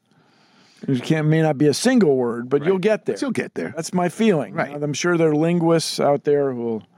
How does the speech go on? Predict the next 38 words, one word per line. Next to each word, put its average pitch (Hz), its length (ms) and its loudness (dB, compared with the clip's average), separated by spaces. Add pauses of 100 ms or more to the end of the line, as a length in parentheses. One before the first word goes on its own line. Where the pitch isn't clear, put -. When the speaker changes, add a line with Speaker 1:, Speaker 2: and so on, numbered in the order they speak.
(720)
Speaker 1:
bust 139 280 -6
my 131 160 -6
chops, 156 520 -2
but 151 220 -2
I'm 151 120 0
doing 180 220 2
my 175 140 0
best 180 400 0
here 131 360 0 (400)
Speaker 2:
Especially 139 520 -2
when 98 140 0
it - 60 -6
comes 90 220 -8
Speaker 1:
with 147 180 0
Speaker 2:
to 156 60 0
Speaker 1:
these 143 140 -4
Speaker 2:
love. 147 100 -2
Speaker 1:
words 143 580 0 (360)
Speaker 2:
Especially. 143 680 0
Speaker 1:
I 143 40 4
use. 120 380 0 (300)
Speaker 2:
All 208 100 2
right, 147 160 -2
let's 214 200 2
move 226 180 6
on 139 280 2
to, 117 680 4 (580)
uh, 117 1500 0 (1700)
Speaker 1:
It's - 140 -20
very 160 260 4
easy 156 300 4
for - 120 -2
you 135 80 4
to 127 80 2
say, 160 400 2
Mister 120 300 -2
Speaker 2:
Exact-, 127 200 0
Speaker 1:
Nice. - 260 -10